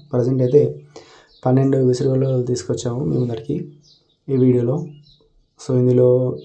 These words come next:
టూ ఫింగర్ సైజు ఉన్నాయి, వన్ ఫింగర్ సైజు ఉంది, త్రీ ఫింగర్ సైజు ఉన్నాయి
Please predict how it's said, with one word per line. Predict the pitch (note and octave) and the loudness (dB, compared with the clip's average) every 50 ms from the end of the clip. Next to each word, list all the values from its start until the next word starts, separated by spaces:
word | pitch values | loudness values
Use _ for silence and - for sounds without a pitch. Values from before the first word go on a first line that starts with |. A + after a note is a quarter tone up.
| - - | 0 2
టూ | C#3 C3+ | 2 2
ఫింగర్ | C3+ C#3+ C#3+ C#3 C#3 B2+ | 4 2 2 2 0 -2
సైజు | C3 C3 B2+ B2 B2+ | -2 -2 -2 0 -2
ఉన్నాయి, | B2 B2 B2 B2 B2 B2 A#2+ | -2 -2 -2 -2 -2 -2 -2
వన్ | B2 B2 B2+ B2+ | -2 -2 -2 -2
ఫింగర్ | - C3+ B2+ B2+ B2+ B2+ | -2 0 0 0 0 0
సైజు | C3 B2 A#2 A#2 A#2 | -2 -4 -4 -4 -6
ఉంది, | A#2+ A#2 A#2 A#2 A#2 - - - - _ _ _ _ _ _ _ _ _ _ _ _ - | -6 -4 -4 -4 -4 -6 -8 -12 -20 _ _ _ _ _ _ _ _ _ _ _ _ 0
త్రీ | C3 C3+ C#3 | 2 4 4
ఫింగర్ | C#3+ C#3 C#3+ C3+ C#3 C3+ | 4 2 0 0 0 -2
సైజు | C3+ B2+ B2 B2 A#2 B2 | 0 0 0 0 -2 -2
ఉన్నాయి | B2 A#2+ A#2+ A#2+ A#2 A#2 A#2+ C3 - - | -4 -6 -6 -6 -6 -8 -8 -10 -12 -14